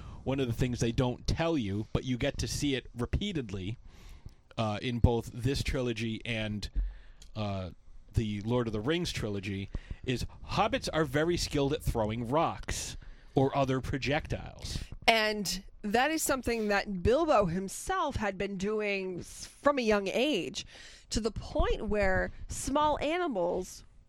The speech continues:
Speaker 2: would run and hide when he had a rock in his hands.
Speaker 1: Yeah, 'cause he's a dick. He can bullseye womp rats in his T sixteen. They're not much bigger than two meters.
Speaker 2: Simply Red standing by.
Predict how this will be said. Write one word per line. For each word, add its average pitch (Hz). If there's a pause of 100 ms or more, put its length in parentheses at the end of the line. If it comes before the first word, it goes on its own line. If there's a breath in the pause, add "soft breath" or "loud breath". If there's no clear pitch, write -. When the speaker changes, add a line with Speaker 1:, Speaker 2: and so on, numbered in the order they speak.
Speaker 2:
would 202 (140)
run 262
and 285
hide 202
when 202
he 208
had 214
a 208
rock 240
in 190
his 180
hands. -
Speaker 1:
Yeah, 151
'cause 110
he's 120
a 120
dick. 127
He 117
can 123
bullseye 123
womp 127
rats 101
in 104
his 107
T 120
sixteen. 110 (340)
They're 117
not 139
much 110
bigger 107
than 104
two 104
meters. 101 (920 soft breath)
Speaker 2:
Simply 190
Red 269
standing 196
by. 277